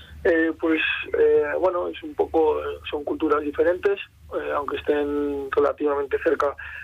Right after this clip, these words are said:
son culturas diferentes, el estilo de vida también, pero como, como has dicho, como bien has dicho, mi padre es inglés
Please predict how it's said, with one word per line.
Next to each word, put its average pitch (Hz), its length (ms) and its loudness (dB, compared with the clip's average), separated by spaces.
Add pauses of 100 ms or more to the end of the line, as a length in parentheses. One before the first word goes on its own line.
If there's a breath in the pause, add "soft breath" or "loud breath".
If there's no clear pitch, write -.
(140 loud breath)
son 156 120 0
culturas 147 380 2
diferentes, 170 560 0
el 151 80 -2
estilo 151 300 0
de 147 80 6
vida 147 200 0
también, 156 400 0 (760 loud breath)
pero 165 540 2
como, 156 360 -2
como 151 240 0
has 156 80 -2
dicho, 175 400 0
como 151 200 -12
bien 156 140 -6
has 151 120 -10
dicho, 170 300 0 (100)
mi 147 120 -10
padre 147 800 0 (220)
es 143 140 4
inglés 151 340 4